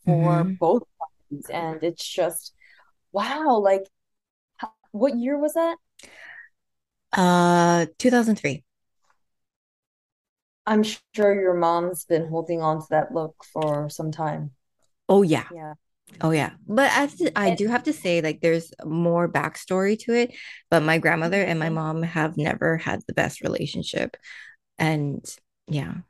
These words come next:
Speaker 2: so it's unfo-, and even, like, since she was born, basically. So it's really unfortunate, but that is just what happened. So.
Speaker 1: And this is your mom's mom?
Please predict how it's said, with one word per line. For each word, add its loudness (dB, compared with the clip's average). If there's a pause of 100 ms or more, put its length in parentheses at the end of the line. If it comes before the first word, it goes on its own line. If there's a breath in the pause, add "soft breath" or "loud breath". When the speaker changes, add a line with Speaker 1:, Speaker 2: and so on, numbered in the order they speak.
Speaker 2:
so -2
it's -4
unfo-, 2
and 2
even, 4
like, -2 (140)
since -4
she -2
was -4
born, -4 (360)
basically. -2
So -4 (100)
it's -2 (100)
really 4
unfortunate, -4 (140)
but -4 (420)
that 2
is 2
just -2 (1200)
what 0
happened. -4 (240)
So. -10 (220)
Speaker 1:
And 6
this 0
is -4
your 2
mom's 0
mom? 0